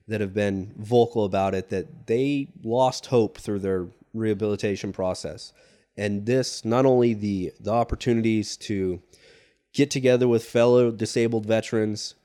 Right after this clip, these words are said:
to the fellowship that, that your events provide, um, give them a, a new outlook, something to actually strive for. And when we talk about, you know, veteran suicide, that are, the numbers are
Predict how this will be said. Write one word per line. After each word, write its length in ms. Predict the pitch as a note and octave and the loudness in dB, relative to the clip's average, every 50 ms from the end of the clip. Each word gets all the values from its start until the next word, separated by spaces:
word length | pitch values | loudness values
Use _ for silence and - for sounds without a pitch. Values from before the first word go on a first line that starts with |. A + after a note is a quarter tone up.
| _ - | _ -12
to 680 | - - G#2+ G#2 G2 F#2+ F#2+ F#2 F#2 F2+ F2 F2 - - | -6 -4 -2 -2 -2 -2 -2 -2 -4 -4 -6 -6 -10 -10
the 100 | F#2+ G2 | -10 -10
fellowship 580 | F#2 - - B2+ C3 C3 B2 - - B2 A2+ - | -4 0 2 4 4 2 2 0 0 -2 0 0
that, 280 | - G#2+ - - - - | 0 -2 -2 -4 -4 -2
that 260 | G#2+ G2 - - - | -2 -2 -2 -4 -6
your 260 | G2+ A2 A#2+ B2 A#2+ | -2 2 4 4 4
events 340 | G#2+ G#2 A#2 A2+ A2 G#2+ - | 4 2 0 -2 -2 -4 -8
provide, 680 | - - - G2+ F#2 G2 G#2 G#2 G#2 G#2 G#2 G2+ G2 - _ _ _ _ _ _ _ _ - | -10 -10 -8 -6 -2 -2 0 0 0 0 -2 -2 -4 -8 _ _ _ _ _ _ _ _ -10
um, 340 | G2 G2+ G2 F#2+ F#2+ F2+ - _ _ _ _ _ | -8 -6 -6 -6 -8 -10 -12 _ _ _ _ _
give 220 | - C3 C3 B2+ A#2+ | -2 -2 -2 0 0
them 320 | B2 A#2+ A#2 A2+ G2 - - | 0 0 0 -2 -4 -4 -6
a, 360 | F#2+ G2 F#2+ F#2+ F2 - - F2 | -6 -4 -4 -4 -6 -6 -8 -8
a 80 | F#2 | -6
new 340 | F#2 G2+ A2+ C3 D3+ D3+ - - | -4 2 6 6 6 6 6 4
outlook, 420 | F#2+ G#2+ C3+ C3+ A2 G2 F2 - | 2 2 2 2 2 0 -2 -4
something 380 | - - A2+ A2 G#2+ B2+ A#2+ G#2+ | -4 -4 -4 -2 -2 -2 -2 0
to 60 | G#2+ | -2
actually 360 | G2+ A2 - - - A2 G2 | -2 -2 -4 -4 -4 -4 -4
strive 500 | F2+ - - - G2+ F#2+ G2 G#2+ A2+ A2 | -4 -6 -8 -6 -4 -2 0 -2 -2 -4
for. 540 | - - A2 A2+ B2+ A#2 G2 F2+ F#2+ A2 - _ _ _ _ _ _ _ _ _ - | -4 -4 -2 0 2 2 2 0 0 -4 -6 _ _ _ _ _ _ _ _ _ -4
And 180 | A2 A#2 A#2+ | -2 2 2
when 140 | B2 B2 B2+ | 4 4 2
we 80 | B2+ B2+ | 2 0
talk 340 | - - A#2+ B2 C3+ - | -2 -2 -2 -2 0 0
about, 400 | D3+ B2 B2 A#2 B2 B2+ - - _ _ _ - - _ - - | 0 0 2 2 2 2 0 -4 _ _ _ -20 -20 _ -10 -4
you 100 | G#2 A#2 | -2 -2
know, 80 | B2 | -2
veteran 420 | A2 G2+ G#2+ A#2 - - C3 B2 A2+ | 0 0 0 0 2 2 0 0 0
suicide, 760 | - - B2+ A#2+ C#3 C3+ - - G2 F#2 F#2 G2+ A2+ C#3+ D#3+ D3 - - _ F#2+ | -2 0 2 4 4 4 2 0 -2 -2 0 -2 -2 -2 -4 -8 -12 -18 _ -6
that 320 | G2+ G2+ F#2+ - - _ _ - | -4 -4 -4 -6 -10 _ _ -4
are, 320 | G#2 G#2 G2 G2 F#2 F2+ - | -2 0 0 0 -2 -4 -4
the 140 | F#2+ G#2 G#2 | -6 -4 -2
numbers 440 | A2 A#2 A#2+ B2 A#2 G#2+ G2 F#2+ | 0 0 0 0 0 -2 -4 -4
are 280 | G2 F#2 F#2 F2+ E2+ - | -4 -4 -4 -4 -6 -8